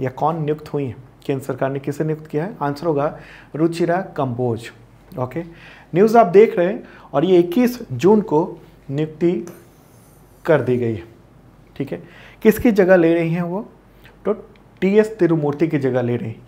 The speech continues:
ये रही रुचिरा कंबोज और ये हैं अस्थायी प्रतिनिधि टीएस तिरुमूर्ति, जिनकी जगह पर अब ये आ रही हैं,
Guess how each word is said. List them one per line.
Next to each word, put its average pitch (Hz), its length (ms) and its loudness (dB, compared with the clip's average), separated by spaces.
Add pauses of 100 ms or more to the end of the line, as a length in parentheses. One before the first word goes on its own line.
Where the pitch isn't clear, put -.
ये 180 60 4
रही 180 300 -2 (120)
रुचिरा 139 340 -2
कंबोज 131 520 -2 (580)
और 147 420 2
ये 180 160 0
हैं 180 260 -2
अस्थायी 147 340 0
प्रतिनिधि 131 640 -6 (880)
टीएस 196 280 2
तिरुमूर्ति, 139 600 -4 (120)
जिनकी 180 340 0
जगह 143 260 0
पर 143 180 -2
अब 139 260 -2 (380)
ये 143 120 2
आ 120 140 4
रही 117 220 -2
हैं, 110 140 -8